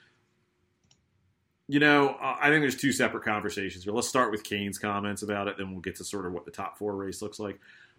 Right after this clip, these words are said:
I generally, as I said that, Brian, you made the, uh, the wanker <laughs> motion on the camera. I thought that when Harry was talking about,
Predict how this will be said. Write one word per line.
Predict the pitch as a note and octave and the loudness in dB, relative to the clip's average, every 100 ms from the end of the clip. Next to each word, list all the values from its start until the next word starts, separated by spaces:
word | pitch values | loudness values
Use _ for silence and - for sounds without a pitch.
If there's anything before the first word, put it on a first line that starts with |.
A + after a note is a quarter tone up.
| _ _ | _ _
I | B2+ C3+ C#3+ D3 C3+ - | 4 10 10 10 8 4
generally, | B2+ B2+ B2+ B2 | 6 8 6 4
as | A#2 B2 | 4 4
I | A2 | 2
said | - B2 | 4 4
that, | A#2+ A2+ | 4 4
Brian, | B2 A#2+ B2 A#2 | 2 0 0 -2
you | G#2+ | 0
made | G#2 G2 | -2 -2
the, | G#2 G2+ | 0 0
uh, | G2 F#2+ | 0 -2
the | F#2 | -4
wanker | F#2+ G2+ G2+ G#2+ | 2 2 2 -6
<laughs> | |
motion | A2+ G#2 - C3 A2 | -4 -2 2 2 2
on | A2+ G#2+ | -2 -6
the | G2+ | -6
camera. | - G#2+ G#2 G#2 G#2+ G#2+ | -4 -2 0 -2 -4 -2
I | A2 A#2+ C3 A#2 - | 2 4 4 2 0
thought | A#2 A2+ | -2 0
that | B2 A#2+ A2+ | 2 2 0
when | G#2 F#2+ | -4 -6
Harry | G#2 G#2 G2+ | -2 0 0
was | F#2+ | -4
talking | G#2+ G2 G2+ | -6 -6 -8
about, | G2 | -10